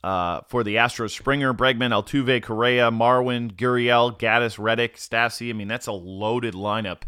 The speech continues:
uh, back again today. So pretty good history for them against Felix. I think Houston offense is kinda interesting for me tonight. So,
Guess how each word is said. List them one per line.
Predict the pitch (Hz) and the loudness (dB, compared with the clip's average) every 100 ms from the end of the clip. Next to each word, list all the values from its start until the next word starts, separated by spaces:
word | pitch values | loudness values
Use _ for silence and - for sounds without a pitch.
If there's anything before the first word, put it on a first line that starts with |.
| - - - _ | -14 -18 -20 _
uh, | - 98 92 | -4 -2 -2
back | 104 95 98 | 0 -2 -2
again | 98 98 101 | -6 -8 -8
today. | 95 87 85 | -8 -10 -10
So | 87 - 107 95 | -10 -2 0 0
pretty | - - 170 | -2 -2 0
good | 151 | 0
history | 135 139 - 131 | 0 -2 -4 -10
for | 127 | -6
them | 123 120 | -6 -6
against | 95 113 - | -10 -12 -12
Felix. | - 131 127 123 - | -8 -4 -2 -4 -8
I | - _ _ | -14 _ _
think | - 123 | -14 -10
Houston | 131 123 110 | -10 -8 -4
offense | 107 107 107 104 | -4 -4 -6 -10
is | - | -12
kinda | - 92 | -12 -12
interesting | 90 98 - 92 - 92 | -12 -14 -16 -16 -12 -12
for | - 90 | -14 -14
me | 92 92 | -12 -12
tonight. | - 85 85 - | -14 -18 -18 -16
So, | - 110 92 85 | -6 -4 -4 -6